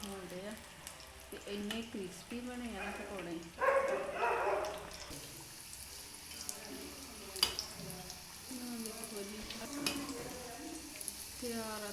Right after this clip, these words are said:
ਤੇ ਬਹੁਤ ਹੀ ਕ੍ਰਿਸਪੀ ਤਿਆਰ ਹੋਏ ਨੇ। ਹੁਣ ਇਹਨਾਂ ਨੂੰ ਆਪਾਂ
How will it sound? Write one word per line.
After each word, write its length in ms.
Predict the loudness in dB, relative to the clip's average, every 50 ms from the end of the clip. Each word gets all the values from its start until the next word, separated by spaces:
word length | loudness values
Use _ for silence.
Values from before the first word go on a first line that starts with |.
| -4
ਤੇ 60 | -4
ਬਹੁਤ 340 | -4 -2 -2 -2 -2 -2 -4
ਹੀ 60 | -4 -4 -4
ਕ੍ਰਿਸਪੀ 440 | -2 -2 -2 -2 -2 -2 -2 -2 -2 -2 0
ਤਿਆਰ 260 | 0 0 0 0 0
ਹੋਏ 240 | 0 0 -2 -2 -2
ਨੇ। 200 | -2 -2 0 0 0 -2 -2 -4 -6 -6 -6 -4 -4 -4 -4 -4 -4 -6 -6 -8 -8 -8 -8 -8 -2 0
ਹੁਣ 140 | 0 0 0
ਇਹਨਾਂ 200 | -2 -2 -2 -2
ਨੂੰ 100 | -2 -2
ਆਪਾਂ 220 | -2 -2 -4 -4